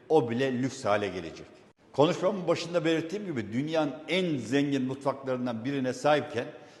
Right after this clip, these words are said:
dünyanın en yoksul mutfağına doğru çok hızlı bir şekilde ilerliyoruz. O yüzden unutmayın ki otuz bir Mart seçimlerinde sadece belediye başkanı seçmeyeceğiz. Aynı zamanda iktidara da bir mesaj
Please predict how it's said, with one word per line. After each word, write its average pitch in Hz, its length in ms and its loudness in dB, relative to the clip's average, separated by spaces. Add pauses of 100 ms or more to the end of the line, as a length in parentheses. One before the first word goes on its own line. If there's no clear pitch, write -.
(140)
dünyanın 135 520 0 (200)
en 156 320 0
yoksul 135 380 0
mutfağına 127 580 0
doğru 123 280 -2 (180)
çok 165 220 -4
hızlı 123 240 -6
bir 123 40 -4
şekilde 123 320 -6
ilerliyoruz. 101 460 -2 (600)
O 151 80 0
yüzden 135 220 -2 (120)
unutmayın 123 560 0
ki 87 340 -10 (560)
otuz 147 440 -4
bir 151 140 0
Mart 123 260 -2
seçimlerinde 98 800 -4 (400)
sadece 127 760 2
belediye 127 440 2
başkanı 113 380 -4
seçmeyeceğiz. 143 720 -2 (360)
Aynı 175 320 8
zamanda 165 420 0 (100)
iktidara 151 600 6
da 107 180 0
bir 156 120 0
mesaj 120 480 2